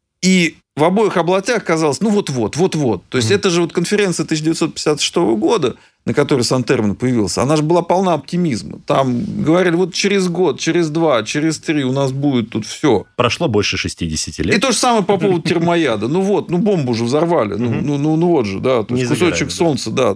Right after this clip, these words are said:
Speaker 1: Прошло уже большое количество лет. Ни там, ни там. Ну, я бы сказал, мы, наверное, больше в термоядерном синтезе продвинулись, потому что действительно есть уже установки, которые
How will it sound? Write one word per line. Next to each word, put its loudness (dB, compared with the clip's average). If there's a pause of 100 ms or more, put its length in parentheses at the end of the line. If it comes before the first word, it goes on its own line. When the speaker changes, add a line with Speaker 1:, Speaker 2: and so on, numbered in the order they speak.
(120)
Speaker 1:
Прошло 0
уже 0 (200)
большое 0
количество -2
лет. 2 (320)
Ни 0
там, 0
ни 0
там. 0
Ну, 0
я 2
бы -10
сказал, 0
мы, -4
наверное, 2
больше 0
в -12
термоядерном 2
синтезе -4
продвинулись, 0
потому -14
что -12
действительно -2
есть -6
уже -6 (120)
установки, 2
которые -6